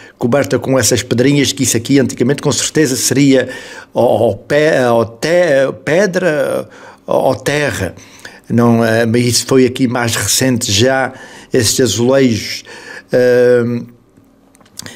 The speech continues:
epá, pois, eh, isso foi, eh, eh, essa fortaleza foi terminada no tempo do, do rei São Sebastião,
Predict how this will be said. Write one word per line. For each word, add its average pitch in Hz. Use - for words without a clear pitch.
epá, -
pois, 156
eh, 143
isso 156
foi, 160
eh, 147
eh, 160
essa 151
fortaleza 143
foi 147
terminada 147
no 147
tempo 143
do, 156
do 139
rei 160
São 160
Sebastião, 135